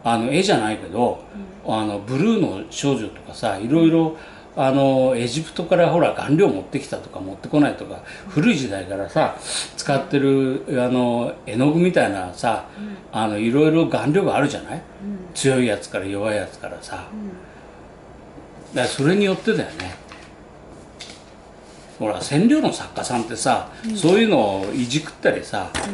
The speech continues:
Speaker 2: うん。
Speaker 1: ビーツでも何でもさ、好きじゃん、そういうの。
Speaker 2: うん。
Speaker 1: 大変じゃん。で、マックなんかはさ、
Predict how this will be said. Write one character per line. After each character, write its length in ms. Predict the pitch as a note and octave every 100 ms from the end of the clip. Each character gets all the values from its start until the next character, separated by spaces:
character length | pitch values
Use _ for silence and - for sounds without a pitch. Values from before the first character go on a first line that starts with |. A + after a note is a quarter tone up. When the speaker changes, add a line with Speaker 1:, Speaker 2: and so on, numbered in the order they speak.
| -
Speaker 2:
う 20 |
ん。 40 | B2+
Speaker 1:
ビ 160 | B3
ー 20 | B3
ツ 100 | C#3
で 60 |
も 120 | F#2+ F#2+
何 200 | A2+ A#2
で 100 | E2
も 80 |
さ、 140 | - G2+
好 60 |
き 260 | - - A#3
じ 80 | A#3+
ゃ 40 |
ん、 20 | - D3+
そ 140 | - G#2
う 60 |
い 20 | F#2+
う 20 |
の。 120 | - - - - -
Speaker 2:
う 40 | G#3
ん。 100 | F#3
Speaker 1:
大 160 | D3+ F3+
変 140 | A#3
じ 100 | A#3
ゃ 40 |
ん。 60 | F#3 - - - - - - - - - - - - - - - - - - - - - - - - - - C#3+
で、 40 |
マ 140 | B2+
ッ 140 | A#3 -
ク 100 | F#3
な 80 | A2+
ん 80 |
か 80 | -
は 120 | F#2+ F#2+
さ、 340 | A#2+ G2+